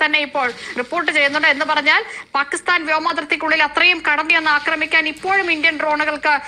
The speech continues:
കഴിഞ്ഞു എന്നുള്ളതാണ് നമ്മുടെ വിജയം എന്നുള്ളത്. അപ്പോൾ ഇന്നലെ രാത്രിയും ഒരിക്കൽ കൂടി ഇന്ത്യയുടെ വിജയരാത്രിയാണ് കടന്നുപോയത്. പക്ഷേ സാധാരണ ജനങ്ങളെ സംബന്ധിച്ചിടത്തോളം അങ്കലാപ്പുണ്ടാകുന്ന വിവിധ കാര്യങ്ങളുണ്ടായി. അപായ സൈറണുകൾ തുടർച്ചയായി മുഴങ്ങുകയും ആകാശത്ത് നിന്ന് ഇങ്ങനെ തീമഴ വരികയും ഒക്കെ ചെയ്യുന്നത് കണ്ടപ്പോൾ സാധാരണക്കാർക്ക്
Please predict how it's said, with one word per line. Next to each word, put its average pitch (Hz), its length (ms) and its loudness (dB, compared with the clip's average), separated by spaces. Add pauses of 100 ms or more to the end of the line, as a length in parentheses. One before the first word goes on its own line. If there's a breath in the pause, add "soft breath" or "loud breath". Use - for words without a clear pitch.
(220 loud breath)
കഴിഞ്ഞു 330 400 0
എന്നുള്ളതാണ് 294 520 2
നമ്മുടെ 320 420 0
വിജയം 294 380 -2
എന്നുള്ളത്. 262 360 0
അപ്പോൾ 240 140 -4
ഇന്നലെ 311 300 0
രാത്രിയും 330 440 0 (220 loud breath)
ഒരിക്കൽ 311 300 0
കൂടി 330 240 -2
ഇന്ത്യയുടെ 320 560 0
വിജയരാത്രിയാണ് 311 1040 0
കടന്നുപോയത്. 277 500 -2
പക്ഷേ 339 340 0 (240 loud breath)
സാധാരണ 359 600 0
ജനങ്ങളെ 339 340 0
സംബന്ധിച്ചിടത്തോളം 302 760 -4
അങ്കലാപ്പുണ്ടാകുന്ന 311 840 0
വിവിധ 349 220 -4
കാര്യങ്ങളുണ്ടായി. 330 640 0
അപായ 311 400 2
സൈറണുകൾ 302 460 0
തുടർച്ചയായി 294 500 -2
മുഴങ്ങുകയും 285 560 -2 (220 loud breath)
ആകാശത്ത് 311 500 0
നിന്ന് 302 160 0
ഇങ്ങനെ 294 180 2
തീമഴ 311 440 0
വരികയും 285 460 0
ഒക്കെ 320 180 -2
ചെയ്യുന്നത് 311 320 -2
കണ്ടപ്പോൾ 311 400 0
സാധാരണക്കാർക്ക് 349 960 2